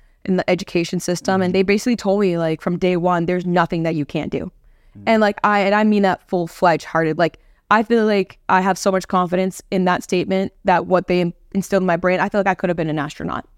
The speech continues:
Speaker 2: <laughs>
Speaker 1: Like, no, facts. Like, I actually feel, I feel like if I
Speaker 2: I'm
Speaker 1: woke
Speaker 2: not
Speaker 1: up one
Speaker 2: laughing at
Speaker 1: day
Speaker 2: you. I just think that
Speaker 1: No,
Speaker 2: that's
Speaker 1: how,
Speaker 2: amazing.
Speaker 1: how much crazy, yeah, how crazy they let us believe to think.
Speaker 2: Yeah.
Speaker 1: And it's, but I love that.
Speaker 2: But it's not crazy.
Speaker 1: But there's no limits. Exactly.
Speaker 2: Yeah.
Speaker 1: So when I,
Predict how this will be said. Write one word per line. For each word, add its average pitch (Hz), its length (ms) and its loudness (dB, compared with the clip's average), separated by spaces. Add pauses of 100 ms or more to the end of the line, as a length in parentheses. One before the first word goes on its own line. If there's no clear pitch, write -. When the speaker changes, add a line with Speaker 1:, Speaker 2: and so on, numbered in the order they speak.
(120)
Speaker 2:
<laughs> 170 180 -10
Speaker 1:
Like, 190 220 0
no, 233 180 2
facts. 226 540 -2 (240)
Like, 294 160 0
I 320 120 0 (120)
actually 302 280 -4
feel, 285 160 -4 (180)
I 285 140 2
feel 381 160 -2
like 370 260 -2
if 285 140 -2
I 302 100 2
Speaker 2:
I'm 294 60 -2
Speaker 1:
woke 294 100 4
Speaker 2:
not 185 140 6
Speaker 1:
up - 0 -
one 170 160 6
Speaker 2:
laughing - 100 2
at - 40 8
Speaker 1:
day - 100 6
Speaker 2:
you. 147 80 4
I 143 80 2
just 160 180 -8
think 170 140 -4
that 151 100 -2
Speaker 1:
No, - 200 0
Speaker 2:
that's 147 120 -6
Speaker 1:
how, 330 80 -4
Speaker 2:
amazing. 339 180 -4
Speaker 1:
how 349 80 -2
much 330 240 -2
crazy, 339 280 -2
yeah, 311 180 4
how 269 160 0
crazy 294 360 -2
they 262 140 0
let 247 200 2
us 254 100 -6
believe 220 600 -4
to 262 120 -4
think. 240 160 -2
Speaker 2:
Yeah. 247 140 0
Speaker 1:
And 254 100 0
it's, 233 180 -4 (120)
but 247 120 0
I 240 100 2
love 240 260 0
that. 196 140 4
Speaker 2:
But 151 100 -4
it's - 40 -4
not 330 140 0
crazy. 269 220 0
Speaker 1:
But 262 80 -2
there's 277 160 -4
no 320 160 2
limits. 339 360 -2
Exactly. 233 540 2
Speaker 2:
Yeah. 135 420 -4
Speaker 1:
So 262 200 0
when 277 120 2
I, 277 140 0